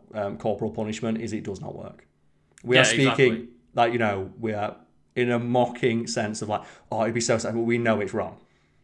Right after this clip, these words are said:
Speaker 1: Like,
Speaker 2: Yeah,
Speaker 1: every study
Speaker 2: like,
Speaker 1: ever done on capital punishment, it does not work.
Speaker 2: there was a
Speaker 1: Positive
Speaker 2: couple of
Speaker 1: reinforcement.
Speaker 2: times when I was a, a complete asshole when I was a teenager, and my mum or dad would, like, threaten to hit me, and you know what that did? It fucking escalated it.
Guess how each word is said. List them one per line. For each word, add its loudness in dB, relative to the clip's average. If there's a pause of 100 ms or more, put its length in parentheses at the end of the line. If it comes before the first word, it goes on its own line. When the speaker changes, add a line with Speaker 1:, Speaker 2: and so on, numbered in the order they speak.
(120)
Speaker 1:
Like, -6
Speaker 2:
Yeah, 6
Speaker 1:
every 6
study 6
Speaker 2:
like, 4
Speaker 1:
ever 4
done 0
on -2
capital -4
punishment, -6
it -6
does -2
not -4
work. -8 (220)
Speaker 2:
there 4
was 6
a 6
Speaker 1:
Positive 2
Speaker 2:
couple 4
of 2
Speaker 1:
reinforcement. 4 (140)
Speaker 2:
times -14 (160)
when -6
I -2
was -8
a, -10 (240)
a -14
complete -10
asshole -8
when -10
I -10
was -14
a -20
teenager, -10 (460)
and -8
my -2
mum -6
or -8
dad -4
would, -10
like, -4 (400)
threaten -6
to -8
hit -8
me, -10
and -10
you -4
know -2
what -2
that 0
did? -6 (160)
It -4
fucking -8
escalated -6
it. -4